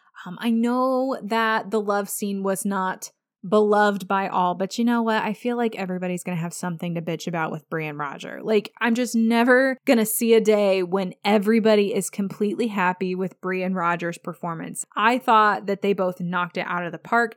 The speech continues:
I thought that the directing, the music choices, everything were so fantastic, their portion of the episode. Despite it all, there were still complaints. So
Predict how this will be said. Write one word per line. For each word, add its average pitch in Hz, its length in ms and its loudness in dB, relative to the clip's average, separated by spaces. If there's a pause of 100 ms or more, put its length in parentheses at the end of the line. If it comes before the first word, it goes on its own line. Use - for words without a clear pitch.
(140)
I 214 140 2
thought 196 220 0
that 175 160 -4
the 180 120 -4
directing, 214 920 -2
the 180 100 -4
music 208 640 0
choices, 185 880 -2
everything 202 640 0
were 175 140 -2
so 202 420 0
fantastic, 180 1080 -6 (140)
their 190 600 0 (140)
portion 185 360 -2
of 170 100 -8
the - 140 -10
episode. 165 640 -6 (400)
Despite 233 480 4
it 247 100 2
all, 196 440 4 (200)
there 190 420 2
were 208 180 2
still 196 300 -2
complaints. 175 800 -12
So 175 480 0